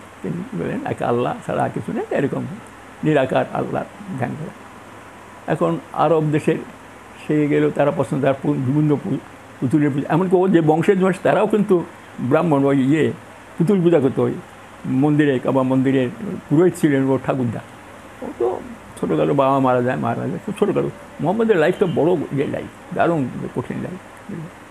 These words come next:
যাই হোক, সেদিকে যাচ্ছে না। তা তিনি যখন ধর্ম প্রচার করতে আরম্ভ করলেন, তখন তার বিরোধিতা যা হয় একটা নতুন ধর্ম নিয়ে, তখনকার দিনে রাজা যারা ছিল তাকে ওকে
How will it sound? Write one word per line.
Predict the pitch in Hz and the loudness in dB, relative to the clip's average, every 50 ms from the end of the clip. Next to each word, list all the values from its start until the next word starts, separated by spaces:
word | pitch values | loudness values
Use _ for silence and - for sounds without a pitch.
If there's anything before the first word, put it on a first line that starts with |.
| - - - - - - - - | -20 -20 -20 -20 -20 -12 -4 0
যাই | 185 185 | 0 0
হোক, | 160 156 175 - - - | 0 0 -4 -6 -6 -4
সেদিকে | - 143 143 143 | -2 -2 0 0
যাচ্ছে | 131 - - 127 | -2 -2 -4 -6
না। | 123 - - - - - - - - - - - - - - - - - - | -8 -8 -10 -14 -20 -20 -20 -20 -20 -20 -20 -20 -20 -20 -20 -20 -20 -8 -4
তা | - 131 131 - - - - - - - | -2 0 0 -2 -4 -8 -12 -12 -4 -2
তিনি | 185 185 180 | 0 2 2
যখন | 180 180 175 170 151 147 | 2 2 2 0 2 2
ধর্ম | 160 170 180 175 151 | 2 2 2 2 2
প্রচার | 170 151 160 151 156 | 2 2 2 2 0
করতে | 156 156 - 151 | 0 0 0 0
আরম্ভ | 147 151 160 143 | 0 2 2 2
করলেন, | 151 147 147 143 147 175 - - - - - - - - - - - - - - - - - - - - - - | 0 0 0 -2 -4 -6 -10 -14 -18 -20 -20 -20 -20 -20 -20 -20 -20 -20 -20 -20 -20 -20 -20 -20 -20 -20 -12 -8
তখন | - 147 151 151 | -4 -4 -2 0
তার | 156 143 131 - - 180 - - - - - - - - - - - - - - - - - - - - - - - - - - - - - - | 0 0 -2 -2 -6 -14 -18 -18 -20 -20 -20 -20 -20 -20 -20 -20 -20 -20 -20 -20 -20 -20 -20 -20 -20 -20 -20 -20 -20 -16 -14 -14 -14 -12 -6 0
বিরোধিতা | 196 147 180 185 175 175 185 156 170 160 160 180 - - - - - - - - - - - - - | 2 4 4 4 4 4 4 4 4 2 2 -2 -8 -14 -20 -20 -20 -20 -20 -20 -20 -20 -16 -4 -2
যা | 180 160 | 0 0
হয় | 147 160 156 165 | 2 2 2 2
একটা | - 156 147 | 2 2 0
নতুন | 143 117 143 135 127 | 2 2 2 2 2
ধর্ম | 120 143 143 143 143 135 | 2 2 2 2 2 2
নিয়ে, | 131 135 131 151 - - - - - - - - - - - - - - - - | 2 2 0 -2 -4 -10 -16 -20 -20 -20 -20 -20 -20 -20 -20 -20 -20 -20 -6 -2
তখনকার | 175 151 156 160 151 135 147 147 135 131 | 0 0 0 0 0 0 0 0 0 0
দিনে | 135 139 139 135 131 | 0 0 2 0 0
রাজা | 131 135 131 127 131 127 123 | 0 -2 -2 -2 0 0 0
যারা | 117 127 127 135 | 0 -2 -2 -4
ছিল | 131 - 135 127 | -4 -6 -6 -4
তাকে | 123 135 123 123 131 | -4 -4 -2 0 -2
ওকে | 123 113 - - 131 - | -2 -2 -2 -4 -4 -4